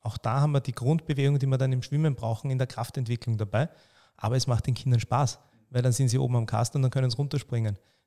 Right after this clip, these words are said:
Dritter Punkt ist, wenn wir Laufspiele machen, dann gibt's immer irgendwie, dass es um irgendwelche Hütchen geht, dann liegt einmal ein, ein, ein Weichboden dort und sie müssen über den Weichboden laufen und es ist alles instabil.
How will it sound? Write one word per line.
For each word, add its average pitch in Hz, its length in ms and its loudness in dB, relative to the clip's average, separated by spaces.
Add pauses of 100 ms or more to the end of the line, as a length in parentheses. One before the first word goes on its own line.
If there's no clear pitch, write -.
Dritter 131 280 0
Punkt 156 320 -4
ist, 123 120 -4
wenn 127 160 0
wir 127 80 -2
Laufspiele 127 580 -2
machen, 117 320 -4
dann 120 80 0
gibt's 120 220 -6
immer 147 320 -2
irgendwie, 131 480 -2 (260)
dass 113 140 -4
es 120 100 -2
um 135 120 0
irgendwelche 117 360 2
Hütchen 151 320 -2
geht, 143 380 -4
dann 123 120 -2
liegt 127 200 -4
einmal 127 180 -2
ein, 131 120 -4
ein, 135 180 -6 (500)
ein 127 380 0 (120)
Weichboden 147 600 -2
dort 139 340 -2 (340)
und 123 80 -16
sie 131 80 -2
müssen 131 240 2
über 131 100 0
den 127 160 -2
Weichboden 127 540 -4
laufen 127 280 0
und 127 60 -2
es 123 100 -2
ist 131 140 -8
alles 131 220 0
instabil. 151 580 0